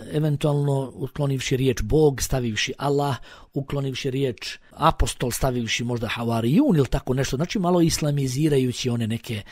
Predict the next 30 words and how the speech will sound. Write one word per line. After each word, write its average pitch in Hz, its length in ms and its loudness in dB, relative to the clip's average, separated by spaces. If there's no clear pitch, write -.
kršćanski 123 460 -4
nametnute 110 480 -6
termine 101 520 -4
u - 60 -10
prevodu 92 300 -4
Kur'ana. - 440 -12
Evo 135 140 2
nekog 117 260 -2
novijeg, 117 420 -2
također 113 400 -6
od 110 160 -12
novije 107 280 -6
štampe 95 460 -6
te - 140 -6
iste. 127 340 -4
Kako 117 220 -10
on 107 80 -4
izgleda, 107 300 -6
vidite 98 260 -10
ovdje 101 200 -12
sada, 135 340 -4
opet 107 260 -6
bez 117 340 -6
arapskog 107 480 -10
originala 104 500 -6
teksta. - 320 -8
Nakon 135 260 -4
toga 147 220 -2
treći - 360 -2
prijevod, 190 460 0